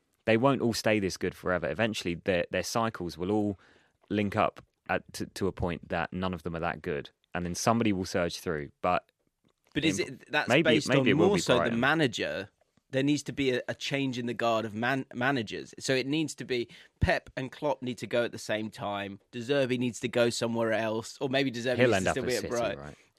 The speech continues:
Speaker 2: It feels like it. It does
Speaker 1: Yeah.
Speaker 2: feel like it. We, we, yeah, we're gonna talk about that in our, uh, second podcast. But yeah, again, another one to tweet me, guys. Let me know. Um,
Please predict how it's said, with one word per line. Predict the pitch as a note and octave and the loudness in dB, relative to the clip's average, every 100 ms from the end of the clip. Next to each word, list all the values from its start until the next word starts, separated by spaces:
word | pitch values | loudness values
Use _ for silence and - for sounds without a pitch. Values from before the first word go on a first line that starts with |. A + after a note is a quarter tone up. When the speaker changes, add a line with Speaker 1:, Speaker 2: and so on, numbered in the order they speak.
| _ - | _ -4
Speaker 2:
It | D3 | -4
feels | - C#3 A#2 G2+ | 0 2 2 2
like | F2+ G2 - | -4 -6 -6
it. | C#2 | -8
It | G2+ | 0
does | A2 D2+ | 0 0
Speaker 1:
Yeah. | C#2+ | -4
Speaker 2:
feel | F#2+ | -2
like | F2+ G2 F2 | -2 -4 -6
it. | - | -2
We, | A2 | 0
we, | A2+ A#2+ | 2 4
yeah, | G2 | 2
we're | G#2 | 0
gonna | G#2+ | -4
talk | A2 | -4
about | G#2 F2 | -2 -2
that | F2 | -2
in | G2 | -2
our, | F#2+ G2 | -4 -4
uh, | F#2 - - | -6 -8 -10
second | - F2+ - E2 | -10 -10 -10 -16
podcast. | F#2 - - | -14 -12 -16
But | - - - | -16 -20 -8
yeah, | B2 A2+ | 2 2
again, | G2+ C3+ A2+ | 4 2 4
another | B2+ D3+ | 2 2
one | C3+ - | 0 -2
to | C#3 | -6
tweet | A#2+ C#3+ B2+ | -4 -2 -4
me, | G2+ | -4
guys. | G2 G#2 | -4 -2
Let | A#2+ | -2
me | B2+ | -2
know. | B2+ A2+ F#2+ G#2 - _ _ _ _ _ - | -2 0 -2 -4 -10 _ _ _ _ _ -14
Um, | G#2 G2+ G#2 | -12 -10 -12